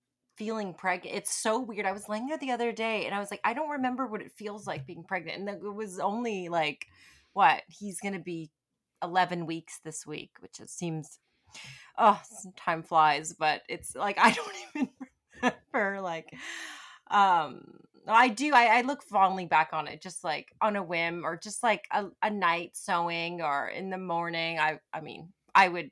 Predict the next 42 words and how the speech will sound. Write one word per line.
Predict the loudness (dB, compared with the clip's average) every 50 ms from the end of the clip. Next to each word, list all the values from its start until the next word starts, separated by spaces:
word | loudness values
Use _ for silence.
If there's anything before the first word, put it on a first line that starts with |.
| -14 -20 _ _ -18 -16 -16 -12
my | -8 -8 -8 -6
job | 0 2 4 4 4 2 0
was | -6 -16 -12
sewing | -10 -10 -10 -10 -12 -14
too. | -18 -18 -18 -18 -18
So | -14 -10 -6 -6 -4 -4 -2 -2
I | 0 0 0
was | -2 -4
just | -6 -6 -2
kind | 0 0 2 0
of | -2 -4 -8 _ -20 -20 -20 -20 -20 _ _ _ _ _ _ _ _ _ _ _ _ _ _ _ -12
for | -6 -4 -4 -2
work | -2 0 2 4 4 4 2 0 _ -6
and | -4 -4 -4 -4 -8 -10 -14 -14 -14 -14 -6
when | -2 0 0 0 0 -2 -4 -6 -8 -8 -12 -10 -4
I | 0 0 2
wanted | 4 2 2 0 -2
to | -8 -10
sew, | -8 -2 0 0 2 2
what | 0 0 0 0
I | 0 0
wanted | 0 -2 -4 -6 -8 -12
to | -14 -14
sew, | -8 -4 -2 -2 0 2
I | 0 0 0
would | -2 -6 -10
just | -10 -10 -10 -10 -10 -12 -16 -18 -16 -16 -16 -16 -16 -18 _ _ _ _ _ _ _ _ _
do | -6 -4 -4 -4
it | -6 -6 -10 _ _
<laughs> | _ -8 -8 -6 -8 -10 -12 -12 -10
'cause | -6 -4
I | -4 -6 -6
didn't | -8 -12 -14 -16
have, | -14 -12 -10 -6 -6 -6 -8 -8 -12
you | -14 -14 -14
know, | -14 -14 -18 -18 -20 _ _ _
a | -18 -14
baby | -12 -10 -12 -10 -12 -16
to | -16 -18 -18
take | -16 -16 -16 -16 _
care | -14 -12 -10 -8 -8
of. | -10 -12